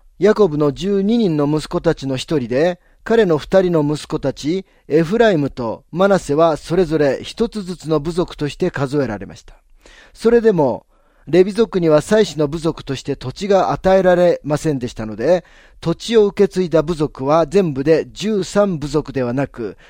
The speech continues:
十二部族のままでした。ヨシュア記十六章の本文に入りたいと思いますが、一節から四節。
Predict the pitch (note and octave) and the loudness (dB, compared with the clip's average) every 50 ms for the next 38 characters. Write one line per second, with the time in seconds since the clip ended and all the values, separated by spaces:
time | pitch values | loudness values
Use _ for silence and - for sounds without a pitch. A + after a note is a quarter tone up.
0 | _ _ - B2 A#2+ D#3+ A3 A3+ G#3 F3+ F3+ G3+ G#3 G#3 - - - C#3 E3 D3 | _ _ -20 -14 -8 -6 -4 -2 -2 0 0 0 0 -2 -4 -6 -6 -8 -4 -2
1 | E3 D#3 - C#3+ C#3 F3 F3 - - A#2+ A#2 A#2 B2+ D3 D3 - - - - - | -2 -4 -2 -2 0 0 0 0 0 -6 -6 -4 -2 -2 -4 -4 -6 -14 -18 -20
2 | - _ _ _ _ _ _ _ _ _ _ _ _ _ _ _ _ _ _ _ | -20 _ _ _ _ _ _ _ _ _ _ _ _ _ _ _ _ _ _ _
3 | _ _ _ _ _ _ _ _ _ _ _ _ _ _ _ _ _ _ _ _ | _ _ _ _ _ _ _ _ _ _ _ _ _ _ _ _ _ _ _ _
4 | _ _ - _ _ _ _ _ _ - E3 F#3+ F#3+ - G3 G3 F#3 - F3 D#3+ | _ _ -20 _ _ _ _ _ _ 0 2 2 2 4 4 2 2 2 0 -8
5 | C#3 F3 F#3+ F#3 F3 F#3 F3 - - - F#3 E3+ D#3+ C#3+ C3 F3 G#3+ G#3 E3+ E3 | -6 -4 -2 2 2 2 0 0 -2 -2 0 0 0 0 2 0 0 0 0 -2
6 | E3 D#3+ D3 C3+ C#3 C#3+ C#3+ C#3 - C#3 C3+ B2+ - C3 B2+ C3 B2+ B2+ B2+ B2 | -2 -2 0 0 0 -2 -2 -2 -2 -4 -6 -4 -4 -4 -4 -4 -4 -4 -6 -6
7 | - C#3 E3+ E3+ F3 G3 - - - D3 - - - D#3 D#3+ D#3 D3+ D#3+ D#3 C3+ | -4 -2 0 2 2 0 0 -4 -6 -6 -6 -4 -2 0 0 0 0 0 -2 -2
8 | - - - - - - - _ | -6 -12 -20 -18 -18 -20 -20 _